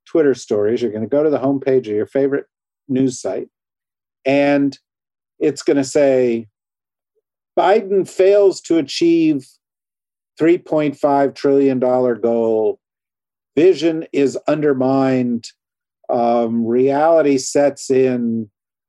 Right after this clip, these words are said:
A weakened president looks ahead to twenty twenty."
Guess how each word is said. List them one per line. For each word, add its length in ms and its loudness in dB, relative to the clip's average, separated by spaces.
A 80 2
weakened 680 0
president 640 0
looks 240 -4
ahead 360 0
to 120 -4
twenty 340 -2
twenty." 520 -6